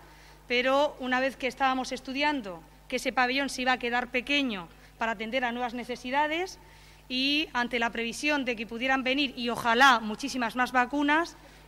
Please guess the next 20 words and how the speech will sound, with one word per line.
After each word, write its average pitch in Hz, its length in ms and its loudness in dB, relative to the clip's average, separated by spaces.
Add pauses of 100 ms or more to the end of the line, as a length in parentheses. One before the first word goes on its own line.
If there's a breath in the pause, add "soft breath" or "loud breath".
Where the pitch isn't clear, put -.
y 294 240 2
teniendo 254 300 -2
en 262 80 -4
cuenta 285 360 0
que, 240 320 0 (400 loud breath)
eh, 208 380 -4
pues, 208 380 -8
eh, 202 360 -4
las 202 140 -6
temperaturas, 220 800 -4 (340 loud breath)
eh, 208 160 -2
van 240 200 0
subiendo, 277 640 0
desde 247 260 -2
Cartagena 277 640 2
queríamos 262 560 0
adelantarnos, 277 840 2
trabajar 254 420 0
con 233 160 -4
previsión 269 640 -2